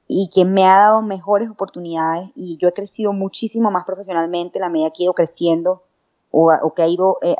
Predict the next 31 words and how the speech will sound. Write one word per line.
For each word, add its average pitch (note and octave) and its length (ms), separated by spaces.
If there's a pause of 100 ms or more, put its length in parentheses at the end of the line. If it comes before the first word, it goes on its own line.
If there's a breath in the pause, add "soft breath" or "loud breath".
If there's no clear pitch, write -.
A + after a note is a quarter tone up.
(140)
espiritualmente F3 600
yo C#3+ 80
he - 20
ido D3+ 100
creciendo C#3+ 400
con, C#3+ 280
con, C#3+ 460
con D3+ 320
mi D3+ 100
religión D3+ 520
y E3 40
con C#3 200
Él. C#3 120 (120)
Entonces, G3 560 (680 soft breath)
em, E3+ 840 (500)
ser A3+ 260
latina B3+ 400
no, A#3+ 240
no A3 140
es A3 120
fácil, A3 880
eh, D#3+ 400
ser F3+ 180
judía A3 260
latina G#3+ 260
no G#3 80
es G#3+ 60
fácil G3 260
por F#3 120
varias F#3+ 200
cosas. G3+ 380